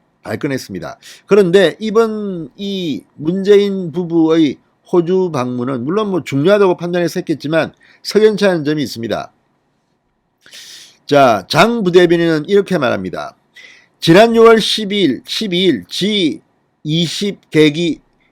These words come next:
영국을 방문하여 스콧 모리슨 호주 총리와 사십칠 분간 정상회담을 했고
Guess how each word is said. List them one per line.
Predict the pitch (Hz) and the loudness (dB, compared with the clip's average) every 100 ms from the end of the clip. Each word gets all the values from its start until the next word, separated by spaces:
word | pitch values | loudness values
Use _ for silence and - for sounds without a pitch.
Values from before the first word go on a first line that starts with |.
| _ | _
영국을 | 143 220 214 196 | 4 4 6 4
방문하여 | 151 143 143 139 123 | 4 0 0 0 0
스콧 | - - 220 202 | -2 2 2 4
모리슨 | 165 160 160 - 180 170 | 2 2 0 -4 -6 -6
호주 | - 180 175 | -8 -4 -4
총리와 | 170 160 147 147 151 - _ _ | -4 -8 -2 2 2 2 _ _
사십칠 | - - 190 208 - 208 | -14 -6 -4 -4 -6 -4
분간 | 196 185 | -2 -2
정상회담을 | 147 135 156 147 139 135 123 | -2 -4 -4 -2 -2 -2 -2
했고 | 95 165 175 | -2 -2 -2